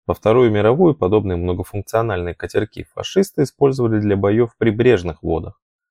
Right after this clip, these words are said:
конвоирования морских судов, траления, сторожевой службы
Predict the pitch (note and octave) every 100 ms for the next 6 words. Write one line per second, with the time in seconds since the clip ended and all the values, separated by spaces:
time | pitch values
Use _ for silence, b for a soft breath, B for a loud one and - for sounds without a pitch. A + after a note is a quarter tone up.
0 | _ G2+ F2 F2+ C#3 B2 F#2 E2+ F2+ G2+
1 | - D#3 - E2 E2+ - _ _ _ _
2 | _ - F2+ F#2+ F#2 F2+ F2 - _ _
3 | _ - G2 F2+ F2 E2+ - B2 D3+ C#3
4 | C3+